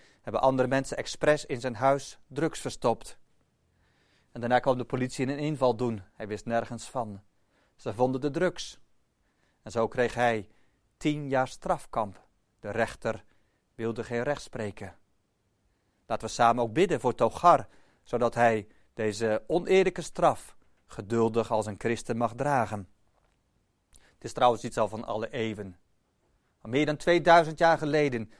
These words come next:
klaagt de profeet Amos dat de armen al voor een paar schoenen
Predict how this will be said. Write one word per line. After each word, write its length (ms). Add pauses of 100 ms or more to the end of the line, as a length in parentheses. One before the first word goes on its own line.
(180)
klaagt 400
de 60
profeet 480
Amos 600 (480)
dat 160
de 160
armen 520 (300)
al 120
voor 160
een 160
paar 240
schoenen 680